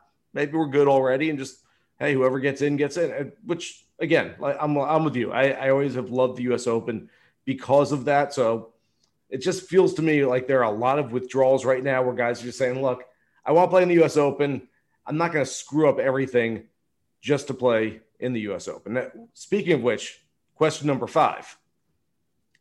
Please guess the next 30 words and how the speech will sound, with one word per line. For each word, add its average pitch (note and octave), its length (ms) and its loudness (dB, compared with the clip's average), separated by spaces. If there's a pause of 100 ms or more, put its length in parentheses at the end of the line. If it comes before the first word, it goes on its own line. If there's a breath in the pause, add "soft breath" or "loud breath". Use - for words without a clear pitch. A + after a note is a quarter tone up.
(160)
Uh, A2+ 400 0
for - 140 -4
those E3 340 6
who, C3 460 2
you C#3+ 80 -6
know, B2 120 0
maybe A#2+ 180 -2
take B2 140 -4
a B2 40 -4
long B2 320 2
holiday B2+ 320 2
weekend B2+ 640 -2
and G#2+ 240 -6 (320)
weren't D3 260 2
paying C#3 180 0
a B2 60 0
whole B2+ 140 4
lot A2+ 140 2
of A2+ 100 -4
attention, G#2+ 400 -8
I'll F2+ 80 -8
catch A#2 320 -10
you G#2+ 100 -4
up F#2+ 140 -10
here. F#2 180 -8
But, G#2 340 -8 (320 soft breath)
uh, G#2+ 220 -2
Shan F#3 260 -2
Shan F#3 240 -2
Fen D3 300 -2